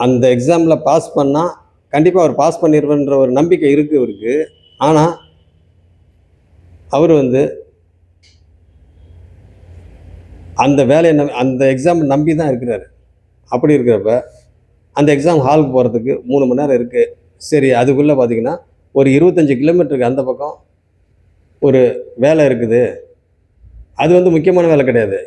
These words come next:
இந்த எக்ஸாம் தான் முக்கியமான வேலை. ஆனா இந்த இது வந்து பாத்தீங்கன்னா முக்கியமான வேலையே கிடையாது. இருந்தாலும் அதையும் பார்த்துட்டு போயிடலாம் அப்படின்னு சொல்லிட்டு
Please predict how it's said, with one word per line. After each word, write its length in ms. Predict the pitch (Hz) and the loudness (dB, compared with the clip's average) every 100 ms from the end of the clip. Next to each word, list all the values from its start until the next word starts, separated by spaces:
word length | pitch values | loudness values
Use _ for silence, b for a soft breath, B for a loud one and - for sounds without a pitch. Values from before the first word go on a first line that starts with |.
| - | -8
இந்த 100 | 110 | -4
எக்ஸாம் 300 | 117 175 165 165 | -2 0 0 0
தான் 100 | 143 | 0
முக்கியமான 340 | 123 147 143 127 | 0 0 2 0
வேலை. 180 | 98 87 _ _ _ _ _ | -2 -6 _ _ _ _ _
ஆனா 120 | 131 165 147 | 0 2 4
இந்த 160 | 147 170 165 | 4 4 2
இது 80 | 156 | 2
வந்து 160 | 143 117 | 0 -2
பாத்தீங்கன்னா 340 | 110 104 110 139 - _ - | -4 -4 -6 -8 -10 _ -14
முக்கியமான 320 | 127 165 160 156 | -6 -2 0 2
வேலையே 200 | 143 143 | 2 2
கிடையாது. 240 | 135 120 107 127 | 2 0 0 0
இருந்தாலும் 320 | 156 160 143 | 2 2 0
அதையும் 260 | 135 147 - | 0 0 0
பார்த்துட்டு 260 | 135 135 117 | -2 -2 -4
போயிடலாம் 320 | 113 107 104 | -6 -6 -8
அப்படின்னு 220 | 107 117 104 | -10 -12 -18
சொல்லிட்டு 260 | 95 104 | -12 -4